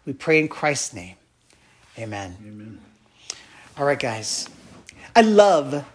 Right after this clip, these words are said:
Speaker 1: the Psalms, and I hope you do too. These ancient songs are real,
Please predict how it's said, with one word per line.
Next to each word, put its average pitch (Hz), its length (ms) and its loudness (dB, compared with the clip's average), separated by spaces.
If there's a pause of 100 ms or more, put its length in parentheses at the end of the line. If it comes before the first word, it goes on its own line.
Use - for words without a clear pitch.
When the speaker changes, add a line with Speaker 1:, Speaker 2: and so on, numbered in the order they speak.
(140)
Speaker 1:
the 151 100 0
Psalms, 123 600 2
and 156 100 -6
I 165 40 0
hope 262 200 4
you 196 140 2
do 170 100 0
too. 127 340 -6 (760)
These 185 500 0 (300)
ancient 196 420 0
songs 165 340 -2
are 135 80 -6
real, 135 480 -4